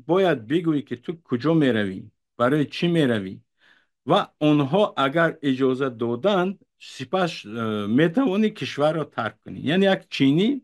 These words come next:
бояд ба чунин, дар чунин шароит тарки ват-, э, ва-, аз ватанаш хориҷ шавад.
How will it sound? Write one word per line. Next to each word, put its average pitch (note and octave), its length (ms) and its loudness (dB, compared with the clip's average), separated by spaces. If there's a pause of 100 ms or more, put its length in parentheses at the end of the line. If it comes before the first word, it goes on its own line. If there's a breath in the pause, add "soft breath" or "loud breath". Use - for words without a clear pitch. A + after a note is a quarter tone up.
(640)
бояд E3 260 4
ба B2+ 140 2
чунин, C#3 380 0 (240)
дар G#2+ 280 -4
чунин C3+ 280 0
шароит B2 500 -4
тарки C#3+ 320 -4
ват-, A2+ 220 -2
э, G#2+ 140 -2
ва-, G#2+ 180 -2
аз G#2+ 140 -2
ватанаш C#3 460 -2
хориҷ C3 280 -2
шавад. - 260 -12